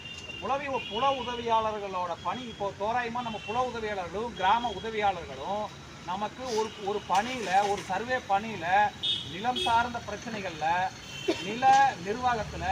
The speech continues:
மிக அடிப்பையா-, அடிப்படையான கட்டமைப்பு கிராம நிர்வாக அலுவலர், நில,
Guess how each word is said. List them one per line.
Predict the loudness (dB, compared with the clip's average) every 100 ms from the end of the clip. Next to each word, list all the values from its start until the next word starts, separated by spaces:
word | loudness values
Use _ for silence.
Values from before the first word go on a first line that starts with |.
| 2 0
மிக | -6 4 8
அடிப்பையா-, | 10 8 2 -2 0 2
அடிப்படையான | 0 -2 -2 -2 0 0 -2
கட்டமைப்பு | -2 -2 -2 -2 -4 -4
கிராம | -2 2 2 0
நிர்வாக | -4 0 0 2
அலுவலர், | 0 0 -2 -2
நில, | -4 -4